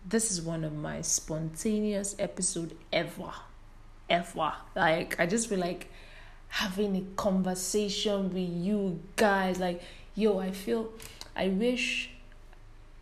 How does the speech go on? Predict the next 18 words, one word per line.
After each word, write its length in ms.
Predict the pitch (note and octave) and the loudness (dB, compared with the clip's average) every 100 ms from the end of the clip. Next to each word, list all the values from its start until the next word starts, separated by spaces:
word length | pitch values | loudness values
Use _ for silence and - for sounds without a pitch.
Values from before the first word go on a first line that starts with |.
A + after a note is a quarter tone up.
| - | -16
I 260 | - G3 F3+ | -8 -4 -4
wish, 480 | E3 E3 E3 - - | -4 -4 -6 -8 -8
okay, 280 | B3 A3 F#3 | -6 -2 0
I 20 | |
wish, 460 | F3+ A#3+ F3 - - | 0 0 0 -4 -4
like, 180 | E3 E3 | -6 -4
I 60 | |
had, 340 | F3+ F3+ E3+ - - | -4 -2 -2 -6 -8
like, 320 | E3+ D#3+ D#3+ | -4 -4 -4
the 100 | - | -6
opportunity 720 | E3 E3 E3 - D#3+ E3 - E3+ | -4 -4 -6 -6 -6 -6 -6 -6
to 580 | - - D#3+ D#3+ D#3+ F3+ - - - - - | -6 -4 -2 -2 -4 -8 -14 -18 -20 -20 -18
have 360 | - - G3 F3+ | -12 -4 0 0
one 220 | F#3 F3 | 0 0
of 100 | E3+ | -2
my 160 | E3+ E3 | -4 -2
listeners 600 | E3 F3 - E3 E3 - | -2 -2 -2 -4 -2 -2
just, 580 | - E3 - - - | -2 -4 -2 -4 -4